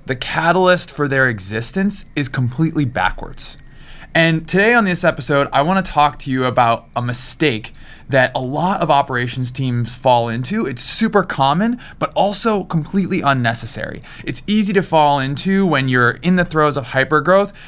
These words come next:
And so today on this show, I wanna talk about what this mistake is and outline some very specific ways that we can avoid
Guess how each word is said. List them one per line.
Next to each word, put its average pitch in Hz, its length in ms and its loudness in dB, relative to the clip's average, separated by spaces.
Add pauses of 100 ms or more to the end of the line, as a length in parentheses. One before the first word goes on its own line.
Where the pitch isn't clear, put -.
(120)
And 147 160 -2
so 151 240 4
today 175 260 2
on 214 140 4
this 180 180 -2
show, 139 240 4
I 123 140 2
wanna 147 260 0
talk 156 320 0
about 160 240 2
what 147 160 -2
this 160 180 -6
mistake 127 400 -2
is 110 280 0 (100)
and 123 220 -4
outline 147 500 2
some 123 260 -4
very 147 220 2
specific 135 480 -6
ways 113 400 -2
that 117 80 -6
we 123 120 -6
can 127 120 -2
avoid 131 600 0